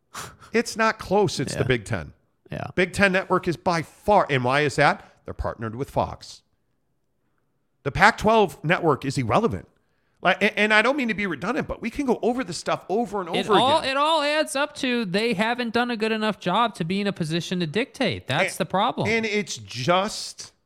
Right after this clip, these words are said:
Speaker 1: it's just irrelevant that the Big twelve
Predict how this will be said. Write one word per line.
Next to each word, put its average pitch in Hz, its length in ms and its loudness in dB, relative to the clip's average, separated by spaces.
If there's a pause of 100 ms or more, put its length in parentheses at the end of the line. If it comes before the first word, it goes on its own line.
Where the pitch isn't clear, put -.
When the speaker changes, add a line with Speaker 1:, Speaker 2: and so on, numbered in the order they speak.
(500)
Speaker 1:
it's 165 300 -2
just 123 880 0 (400)
irrelevant 123 960 2 (1300)
that 151 220 2
the 160 80 4
Big 165 280 0
twelve 143 640 4